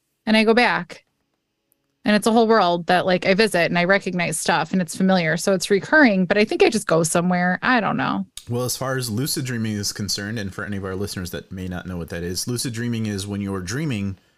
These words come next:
Speaker 2: and you're fully aware that you're dreaming. And,
Speaker 1: Mm-hmm.
Speaker 2: uh, some people are, like, a very small percentage of people are even able to do that. And if you're one of the few that are able to do that,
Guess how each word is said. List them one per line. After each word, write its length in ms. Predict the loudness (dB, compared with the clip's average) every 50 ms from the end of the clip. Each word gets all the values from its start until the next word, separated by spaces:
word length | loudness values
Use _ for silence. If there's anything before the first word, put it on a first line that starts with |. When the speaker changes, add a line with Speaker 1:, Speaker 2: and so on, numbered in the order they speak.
| _ _ _ _ _ _
Speaker 2:
and 80 | -12 -12
you're 100 | -10 -10
fully 280 | -8 -6 -6 -4 -4 -4
aware 380 | -4 -4 -6 -6 -4 -4 -4
that 120 | -6 -6 -6
you're 140 | -6 -8
dreaming. 440 | -6 -8 -8 -10 -10 -14 -16 -18 -20 _
And, 480 | -18 -16 -14 -12 -10 -8 -8 -8 -10 -12 -4 -2
Speaker 1:
Mm-hmm. 160 | 2 4 4 4 4 2 _ _ _ _ _ -10
Speaker 2:
uh, 220 | -8 -6 -6 -4
some 320 | -4 -4 -4 -4 -4 -4 -4
people 320 | -4 -6 -6 -4 -4 -4
are, 340 | -4 -4 -4 -4 -6 -6 -6 -6 -4
like, 140 | -4 -4
a 80 | -2 -2
very 240 | -2 -2 -4 -4 -4
small 340 | -4 -4 -4 -4 -4 -4 -4
percentage 460 | -4 -4 -4 -4 -4 -4 -4 -6 -8
of 100 | -8 -8
people 240 | -8 -8 -6 -6 -8
are 100 | -6 -6
even 240 | -8 -8 -8 -8
able 220 | -8 -8 -8 -8 -8
to 60 | -10
do 240 | -10 -8 -8 -8 -8
that. 240 | -8 -10 -12 -16 -20 _ _ _ _ -12
And 340 | -10 -8 -6 -6 -6 -6 -6
if 140 | -8 -8 -8
you're 140 | -8 -6 -6
one 160 | -6 -6 -4
of 80 | -6
the 80 | -6 -6
few 160 | -6 -8 -6
that 140 | -6 -6 -6
are 140 | -8 -8 -6
able 220 | -6 -4 -4 -4
to 80 | -4 -4
do 120 | -4 -4
that, 260 | -4 -4 -6 -8 -10